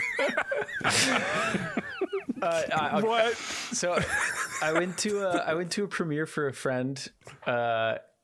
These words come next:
Speaker 2: sh-, she, it, it was in San Francisco. And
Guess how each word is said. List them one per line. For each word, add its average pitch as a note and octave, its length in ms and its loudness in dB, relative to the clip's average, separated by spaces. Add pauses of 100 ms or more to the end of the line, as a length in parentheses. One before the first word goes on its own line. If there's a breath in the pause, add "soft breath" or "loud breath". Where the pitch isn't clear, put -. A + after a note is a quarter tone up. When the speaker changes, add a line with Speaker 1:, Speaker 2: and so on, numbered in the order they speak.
Speaker 2:
sh-, B2+ 260 -6
she, B2 720 0 (200)
it, C#3+ 160 -2
it D3 100 0
was C#3 180 -2
in C3+ 60 -2
San C3 220 -2
Francisco. B2 640 -2 (140)
And A#2+ 340 0